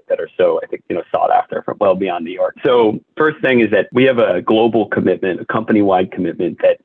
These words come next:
all of our projects that are commissioned after twenty thirty, which of course this is one of them, uh, will have a net positive impact on biodiversity. Just for Sunrise Wind two, nearly twenty million dollars in wildlife monitoring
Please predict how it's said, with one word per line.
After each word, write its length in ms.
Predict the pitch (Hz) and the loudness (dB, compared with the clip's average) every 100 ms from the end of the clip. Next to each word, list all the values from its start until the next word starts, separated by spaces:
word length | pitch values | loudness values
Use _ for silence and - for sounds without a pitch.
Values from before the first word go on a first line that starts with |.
| _ | _
all 200 | - 131 | 0 2
of 80 | 131 | 2
our 140 | 113 95 | 2 0
projects 500 | 101 92 98 90 - - - | 0 0 0 -2 -4 -10 -4
that 100 | 92 | -2
are 40 | |
commissioned 380 | - 101 90 92 | 0 0 0 0
after 240 | 85 - | 0 0
twenty 280 | 85 92 85 | -4 -2 0
thirty, 240 | 117 123 120 | 2 2 2
which 160 | 90 | 2
of 100 | - | -2
course 220 | - 92 - _ - | -4 -4 -4 _ -8
this 100 | 82 | -6
is 160 | 78 78 - | -6 -6 -2
one 100 | - | 0
of 120 | 120 | 2
them, 220 | 117 107 - - - - | 2 0 -2 -18 -8 0
uh, 140 | 92 | 2
will 100 | 92 | 4
have 140 | 98 98 | 2 2
a 40 | |
net 300 | 95 101 104 | 2 2 0
positive 540 | - 95 92 95 92 85 | -4 -2 0 0 -2 0
impact 480 | 95 90 87 82 - - - | -2 0 0 -2 -6 -12 -4
on 120 | 92 | -2
biodiversity. 840 | 87 85 85 76 - - - 76 - - - 117 | 2 2 0 -4 -8 -8 -8 -8 -10 -6 -2 -2
Just 140 | 110 | -2
for 100 | 107 | -2
Sunrise 300 | - 107 95 87 | 0 2 2 2
Wind 220 | 95 85 - | 0 0 2
two, 340 | 98 92 87 | 2 4 2
nearly 320 | 95 110 101 92 | 4 2 2 0
twenty 280 | - 110 | 0 2
million 320 | 107 98 95 90 | 4 4 2 2
dollars 480 | 85 85 85 82 80 - | 2 4 2 0 -2 -2
in 540 | 92 87 85 85 85 85 | 2 4 4 2 0 -2
wildlife 420 | 95 95 98 95 95 | 0 2 2 0 2
monitoring 720 | 92 92 92 95 92 92 90 | 0 2 2 2 0 -4 -6